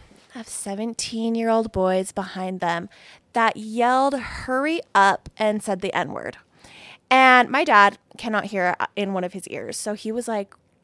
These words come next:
"What? Did he say what I just think he said?" And my l-, cousin, who's sixteen, was like, "Yeah, he did."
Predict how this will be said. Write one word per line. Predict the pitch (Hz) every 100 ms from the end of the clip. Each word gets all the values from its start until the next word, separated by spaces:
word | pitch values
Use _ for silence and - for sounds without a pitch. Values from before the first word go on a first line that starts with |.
| _
"What? | 190 180 175 196 294 294
Did | 247 -
he | 240 339
say | - 214 202
what | 220 202
I | 190
just | 190 -
think | 190 185
he | -
said?" | 180 247 226 - - _ - - _ _ -
And | 202 226 214
my | 214 202
l-, | 196 -
cousin, | - 294 247 208 208
who's | 214 196
sixteen, | - 202 - - 180 180
was | 185 175
like, | 175 180 - _
"Yeah, | 202 190 180 170
he | 180 190
did." | 185 165